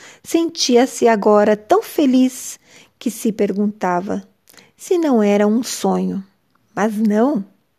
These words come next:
não estava sonhando. Nada em companhia de outros. Nadava em companhia de outros, com o coração cheio de felicidade.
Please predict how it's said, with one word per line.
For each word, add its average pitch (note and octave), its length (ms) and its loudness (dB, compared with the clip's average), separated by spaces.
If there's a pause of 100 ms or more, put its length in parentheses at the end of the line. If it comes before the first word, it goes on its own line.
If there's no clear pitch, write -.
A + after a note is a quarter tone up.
(360)
não F4+ 140 2
estava A3 480 0
sonhando. F#3+ 720 -2 (560)
Nada G4 320 2
em F4 100 -2
companhia A#3+ 600 0
de G#3 180 0
outros. G3+ 680 -6 (680)
Nadava G#3+ 460 0
em F4+ 100 0
companhia B3 640 2
de G3+ 200 0
outros, F#3+ 580 -4 (300)
com B4+ 200 4
o B4+ 40 0
coração G#4+ 540 4
cheio D#4+ 340 4
de D#4 140 2
felicidade. C#4+ 920 0